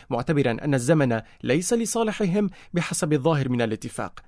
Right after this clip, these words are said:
رئاسيا وأمام مبادرة رئيس الحزب الاشتراكي وليد جنبلاط للحوار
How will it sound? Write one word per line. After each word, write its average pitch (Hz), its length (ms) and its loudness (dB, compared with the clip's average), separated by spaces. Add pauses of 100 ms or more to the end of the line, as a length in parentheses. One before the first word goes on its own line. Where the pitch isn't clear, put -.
(380)
رئاسيا 220 480 4
وأمام 165 580 4
مبادرة 139 480 4
رئيس 135 280 -2
الحزب 139 300 -2
الاشتراكي 139 520 0
وليد 131 240 4
جنبلاط 139 400 0
للحوار 160 480 2